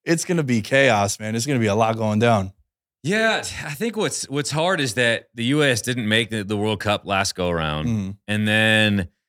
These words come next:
Speaker 2: they've been in pretty poor form in all the friendlies they've been playing.
Speaker 1: Awful.
Speaker 2: So it just doesn't feel like there's any sort of juice where, like, four years ago, it felt like, "Oh, Pulisic is coming.
Speaker 1: Yeah.
Speaker 2: This team is the young bucks," whatever. And now again, sort of this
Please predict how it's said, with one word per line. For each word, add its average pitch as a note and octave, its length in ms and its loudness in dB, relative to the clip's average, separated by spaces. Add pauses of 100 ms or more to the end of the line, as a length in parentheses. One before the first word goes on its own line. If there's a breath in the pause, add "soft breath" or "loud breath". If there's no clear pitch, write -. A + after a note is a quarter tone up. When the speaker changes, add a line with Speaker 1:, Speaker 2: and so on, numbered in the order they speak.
(240)
Speaker 2:
they've A#2+ 180 0
been C3 160 0
in A#2 140 0
pretty D3 260 -2
poor A#2+ 320 -2
form G#2+ 380 -2
in F#2+ 60 0
all G2 120 2
the F#2+ 100 -2
friendlies F#2+ 440 -2
they've F#2+ 180 -2
been E2+ 160 -4
playing. D#2+ 640 -2
Speaker 1:
Awful. - 240 -12 (420)
Speaker 2:
So D#3 160 -2
it E3 100 2
just D#3 180 -4
doesn't E3+ 320 -2
feel D#3 240 -2
like B2+ 260 0
there's B2 280 0
any D3 260 2
sort C3 320 0
of A2 120 0
juice A2+ 460 0
where, C#3 160 4
like, C3 320 2
four F3 240 0
years F#3 300 4
ago, C#3+ 260 4
it B2 80 0
felt D#3 260 2
like, B2+ 380 2 (600)
"Oh, G2+ 180 -4
Pulisic F2+ 580 -6
is E2 140 -8
coming. F#2 720 -4
Speaker 1:
Yeah. G2+ 380 -4
Speaker 2:
This G2 140 -8
team G#2 280 -6
is F2+ 140 -6
the F#2+ 140 -6
young A2+ 340 -2
bucks," B2 400 -4
whatever. B2+ 360 -2
And A#2+ 100 -4
now D#3 240 2
again, D#3+ 500 2
sort C#3 240 0
of A#2+ 160 0
this B2+ 380 0